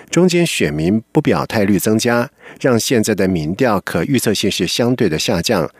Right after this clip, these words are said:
新局势必须很小心来解读。而国民党将集结在桃竹苗巩固基本盘，在四号的时候将在桃竹苗举办客家大会师造势活动，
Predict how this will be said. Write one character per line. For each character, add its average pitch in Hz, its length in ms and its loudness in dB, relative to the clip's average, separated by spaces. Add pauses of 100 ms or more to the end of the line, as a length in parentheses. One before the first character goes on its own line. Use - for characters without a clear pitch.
(200)
新 175 300 2
局 - 180 -2
势 - 220 -2
必 107 160 0
须 120 160 0
很 104 200 0
小 - 200 -2
心 - 160 -2
来 101 100 0
解 87 220 -2
读。 92 340 0 (540)
而 131 160 2
国 131 100 2
民 131 100 4
党 104 220 2
将 123 220 0
集 107 160 -2
结 101 180 0
在 92 380 0 (200)
桃 113 160 0
竹 123 160 2
苗 107 260 2
巩 78 260 -2
固 - 120 2
基 131 160 0
本 95 160 0
盘， 87 380 -2 (340)
在 127 160 2
四 170 220 -2
号 147 100 2
的 95 80 0
时 95 200 -2
候 104 100 2
将 107 180 0
在 92 280 -2 (260)
桃 117 220 0
竹 120 180 2
苗 104 300 2
举 92 180 -2
办 107 280 0
客 117 200 0
家 110 220 0
大 113 180 -2
会 101 140 0
师 110 260 0
造 104 180 -2
势 90 160 -4
活 76 200 -4
动， 123 260 0